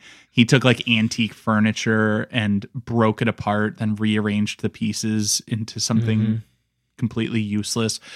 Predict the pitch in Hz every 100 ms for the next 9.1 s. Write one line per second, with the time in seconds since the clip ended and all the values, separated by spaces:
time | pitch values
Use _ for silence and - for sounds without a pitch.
0 | - - 127 - - - 170 151 147 135
1 | 120 - - 120 113 113 107 107 101 -
2 | 104 107 - 107 101 - 101 90 101 120
3 | - 113 104 104 139 135 101 - - _
4 | _ _ - 117 110 107 104 107 - -
5 | 175 165 190 214 233 208 180 170 180 156
6 | 143 127 135 127 139 135 160 165 127 -
7 | 135 135 123 113 113 113 120 123 120 120
8 | 123 117 - 151 262 190 143 156 - 160
9 | 135